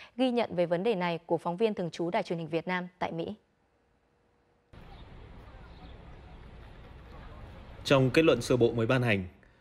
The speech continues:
Speaker 2: Bộ Thương mại Mỹ xác định mức thuế chống trợ cấp áp dụng cho các doanh nghiệp xuất khẩu tôm của Việt Nam tham gia vụ việc là hai phẩy tám tư phần trăm.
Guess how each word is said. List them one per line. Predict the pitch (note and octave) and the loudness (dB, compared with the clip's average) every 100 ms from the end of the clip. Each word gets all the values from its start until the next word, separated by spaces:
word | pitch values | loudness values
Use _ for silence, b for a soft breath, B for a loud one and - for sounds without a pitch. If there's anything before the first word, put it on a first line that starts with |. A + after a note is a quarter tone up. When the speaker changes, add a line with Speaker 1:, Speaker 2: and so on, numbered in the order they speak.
| b b - | b b 4
Speaker 2:
Bộ | D#3 | 6
Thương | F3 | 8
mại | E3+ | 6
Mỹ | B2+ C#3+ E3+ | 6 6 4
xác | G3+ | 4
định | F3+ B2 | 2 2
mức | E3+ | 0
thuế | D3 B2 B2 | 2 4 4
chống | B2 D#3 | 2 2
trợ | E3 A#2 | 2 4
cấp | E3 - - _ | 2 2 -8 _
áp | - C3+ | -2 0
dụng | C3+ A#2 | 0 0
cho | A#2+ | 0
các | B2+ | 0
doanh | B2 A2+ | 0 0
nghiệp | G2+ | 0
xuất | - - | -2 -2
khẩu | A2 F2 | -2 2
tôm | B2 B2+ | 4 4
của | A#2 | 2
Việt | F#2 F2+ | 0 2
Nam | G#2+ G#2+ G#2 - | 2 0 -4 -8
tham | - G#2+ | -2 2
gia | G#2 | 2
vụ | G2 - | 2 2
việc | G2 E2+ - b b b | 0 0 -4 b b b
là | A2+ A2+ | 0 2
hai | A#2+ - | 2 2
phẩy | G2 | 0
tám | F2 G2 | 0 0
tư | F#2 | 0
phần | F2+ | 0
trăm. | E2+ F#2+ | 0 0